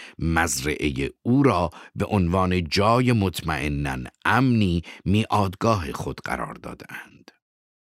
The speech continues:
ظرف دو سال نزدیک بیست تای آنها را کشته بود. خلاصه در یک شب مهتاب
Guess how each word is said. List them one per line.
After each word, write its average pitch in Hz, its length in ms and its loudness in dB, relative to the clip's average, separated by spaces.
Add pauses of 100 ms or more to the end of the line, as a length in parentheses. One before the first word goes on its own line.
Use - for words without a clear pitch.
(480)
ظرف 80 360 -2
دو 78 280 -2
سال 78 420 -2 (380)
نزدیک 82 520 -2
بیست 104 500 0
تای 87 260 -2
آنها 71 300 -4
را 67 200 -10
کشته - 320 -6
بود. - 180 -12
خلاصه 98 600 0 (1800)
در 76 180 -2
یک 78 260 -2
شب 78 220 -2
مهتاب 71 760 -4